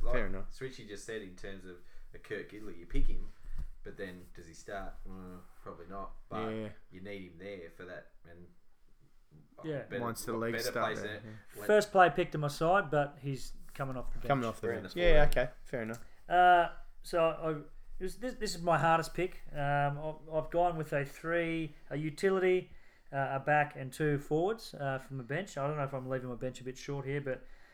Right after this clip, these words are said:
Speaker 3: I'm going with Nick Cotric as my reserve, so he, he can cover a range of the back line positions. But I'm gonna bank on the fact
Speaker 2: So
Speaker 3: that
Speaker 2: he's your util-, oh, so you would pick Cody Walker and
Speaker 3: he's
Speaker 2: Nick
Speaker 3: my ball
Speaker 2: Cotric.
Speaker 3: playing utility.
Speaker 2: But so you don't,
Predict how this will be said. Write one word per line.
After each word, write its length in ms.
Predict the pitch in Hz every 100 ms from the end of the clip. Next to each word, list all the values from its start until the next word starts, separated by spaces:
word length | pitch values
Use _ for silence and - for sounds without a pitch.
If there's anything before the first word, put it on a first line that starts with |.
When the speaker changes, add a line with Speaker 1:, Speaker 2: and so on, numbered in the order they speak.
| - -
Speaker 3:
I'm 120 | 135
going 200 | 143 147
with 140 | 143 143
Nick 200 | 147 147
Cotric 460 | 160 156 156 139 - - - - - 139
as 260 | 139 120
my 460 | 127 135 131 131 127
reserve, 640 | 127 123 135 170 240 - -
so 220 | - - 127
he, 160 | 139 -
he 80 | 147
can 160 | 139
cover 320 | 123 143 131 127
a 80 | 127
range 300 | 135 135 123
of 60 |
the 40 | 117
back 260 | 135 139
line 180 | 139 135
positions. 540 | 123 139 147 165 156 - - - - -
But 100 | -
I'm 160 | 147 165
gonna 120 | 165
bank 300 | 143 156 151
on 80 | 143
the 60 | 139
fact 220 | 147 139
Speaker 2:
So 120 | 156
Speaker 3:
that 100 | 143
Speaker 2:
he's 180 | 160 139
your 280 | 139 123 120
util-, 280 | - 131 131
oh, 240 | 147 147
so 220 | 147 170 - - - -
you 120 | 175
would 100 | 190
pick 220 | - 175 - - -
Cody 280 | 156 160
Walker 380 | 135 139 139 127 -
and 320 | 147 151 143 139
Speaker 3:
he's 160 | 175
Speaker 2:
Nick 60 | 143
Speaker 3:
my 100 | 165
ball 240 | 147 180
Speaker 2:
Cotric. 80 | -
Speaker 3:
playing 240 | 185 175
utility. 460 | 175 165 185 202 247 - - -
Speaker 2:
But 240 | - 151 131
so 120 | 175
you 180 | 160 214
don't, 160 | 143